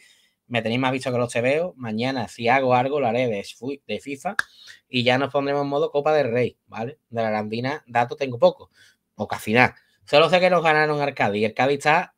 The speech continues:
ahí. Vamos a ver Cádiz. Si ya espabila Sergio González y pone a Ocampo ya de una vez. Y a Masí, por las bandas, buscando ataque. Jugar al fútbol, cojones. No, no, no tanto miedo y tanta cobardía. Que hemos venido aquí una vez a vivir la vida, cojones. Mucho miedo por los resultados, también hay que ser valiente.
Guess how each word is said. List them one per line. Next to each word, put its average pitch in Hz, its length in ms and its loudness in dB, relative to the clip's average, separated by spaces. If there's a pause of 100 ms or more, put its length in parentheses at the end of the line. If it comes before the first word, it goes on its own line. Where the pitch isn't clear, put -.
(100)
ahí. 117 500 0
Vamos 131 180 -2
a - 20 2
ver 143 160 0
Cádiz. 156 260 0
Si 135 80 -8
ya 131 120 -2
espabila 143 340 -2
Sergio 143 180 -2
González 143 400 -2
y - 20 -12
pone 135 200 -4
a 123 100 -4
Ocampo 135 380 -2
ya 135 80 -2
de 131 40 -6
una 127 120 -4
vez. 165 160 -4 (320)
Y 127 80 0
a 123 40 4
Masí, 117 480 -4
por 104 140 -10
las 104 120 -6
bandas, 123 360 0
buscando 143 340 2
ataque. 139 440 0 (600)
Jugar 170 360 8
al 185 80 2
fútbol, 160 380 -2
cojones. 147 360 0
No, 175 220 2
no, 185 340 -2
no 202 160 2
tanto 202 360 2
miedo 196 280 0
y 190 80 0
tanta 185 560 0
cobardía. 147 520 -2 (760)
Que - 80 -6
hemos 156 160 2
venido 165 180 2
aquí 170 140 -2
una 165 120 0
vez 170 120 4
a - 20 2
vivir 170 220 -2
la 170 80 2
vida, 131 240 -2
cojones. 147 240 -4
Mucho 143 240 -4
miedo 175 260 0
por 139 120 -2
los 127 60 -4
resultados, 135 520 -4
también 165 160 -4
hay 165 100 -6
que - 20 -6
ser 156 60 -8
valiente. 165 480 -2